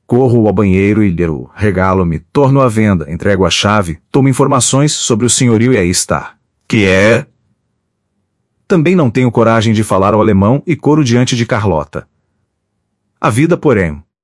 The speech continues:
tornava-se cada vez mais apertada e difícil. Para não encontrarem o alemão, entravam tarde, pé ande pé pé, e saí cedo. Ruvaz, por fim, extenuado, instalou-se no palacete do Visconde Montenegro,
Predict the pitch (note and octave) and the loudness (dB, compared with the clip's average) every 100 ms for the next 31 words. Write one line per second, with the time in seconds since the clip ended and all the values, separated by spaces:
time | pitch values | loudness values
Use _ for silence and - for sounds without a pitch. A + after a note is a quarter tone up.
0 | _ - C3 B2+ D3 C3 - A#2+ C#3 C3 | _ -2 0 2 2 0 -2 0 0 0
1 | G2 A2+ C#3 A2+ B2+ C3 A#2+ A2+ F2+ A2 | 0 2 2 2 2 2 0 -2 -2 0
2 | G#2 G2 F2 - G2 - - - _ _ | 0 0 -4 -2 -2 -2 -8 -14 _ _
3 | _ _ _ D#2+ F#2 C3 D3 B2 A2 G#2 | _ _ _ -2 0 2 2 0 0 2
4 | G#2 G#2 F#2+ F#2+ G#2 F#2+ G2+ G#2+ F#2+ - | 2 2 2 2 2 2 2 0 -4 -8
5 | D#2 F2 G#2 G2+ G2 F2 E2 - D2+ D#2+ | -6 -2 -2 -2 -2 -2 -6 -6 -6 -4
6 | D#2+ - A#2 - G2 F#2 F2 _ _ - | -6 -4 -4 0 -2 -2 -6 _ _ -10
7 | - A#3+ B2+ - C#2+ C#2 _ _ _ _ | -4 -2 -2 -4 -8 -12 _ _ _ _
8 | _ - A2 D3+ A#2+ C3 A#2+ A2 - G2 | _ -4 0 2 2 0 0 -4 -6 -8
9 | - C3+ B2+ F2+ - A2+ F#2+ G2 A#2 C#3 | -6 -2 0 0 -2 0 0 0 0 0
10 | B2+ D#3 C#3+ E3 D#3 C#3 A#2 A#2+ F#2+ G#2+ | 0 0 2 2 0 -2 0 0 0 -2
11 | G#2 G2+ G2 F2+ - G#2+ F#2 F#2 F2 F#2+ | -2 -2 -2 -2 -2 0 0 0 0 0
12 | F#2 A2+ G2+ D#2+ | 2 0 0 -4